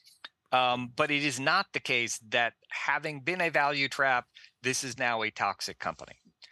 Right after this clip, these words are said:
But the other cool thing we were able to do, having come up with that definition, is that, all right, well, we can look at the growth universe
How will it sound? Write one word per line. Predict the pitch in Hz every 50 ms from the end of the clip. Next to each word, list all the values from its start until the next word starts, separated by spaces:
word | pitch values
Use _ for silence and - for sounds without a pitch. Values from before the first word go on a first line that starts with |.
| - _ _ _ _ _ _ _
But | 139 151 160
the | 165 170 170
other | 220 247 247
cool | - - - 233 240 233 220
thing | 208 - 220 208 202 185 175
we | 180 180
were | 170 170 165 165
able | 170 160 165 165
to | 135 - 151
do, | 151 - 285 254 185 175
having | 151 - 151 160 156 156 156 151 147 - _ _ _ _ _ _ _ _ _ _
come | - 165 160 175
up | 196 196 - -
with | 156 139
that | 151 143 139 -
definition, | 147 135 - 147 160 220 240 - - 151 135 131 -
is | - 139 135 - -
that, | 151 143 143 139 110
all | 117 156 226
right, | - 110 110 -
well, | - 135 139 143 - - _
we | _ 135 139 175 220
can | - - - 349 349 294
look | 160 123 117 123 170 208 - - 135
at | 135 - -
the | 131
growth | 113 - 117 113 160 220 - -
universe | 107 95 87 85 78 82 80 82 - - - - - - -